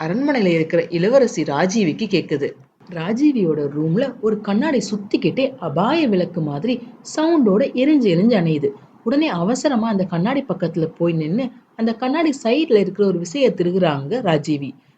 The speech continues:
அந்த விளக்கு திரும்பி கண்ணாடி முன்னாடி வருது. அந்த கண்ணாடியில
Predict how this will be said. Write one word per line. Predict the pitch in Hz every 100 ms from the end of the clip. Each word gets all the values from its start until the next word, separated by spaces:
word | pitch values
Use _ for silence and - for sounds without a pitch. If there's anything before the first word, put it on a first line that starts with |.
| _
அந்த | 190 180
விளக்கு | 180 294 - 226
திரும்பி | 190 190 180 175 262 -
கண்ணாடி | 254 320 233 254
முன்னாடி | 202 185 175 156
வருது. | 147 139 - -
அந்த | 156 147 -
கண்ணாடியில | 143 170 294 247 151 208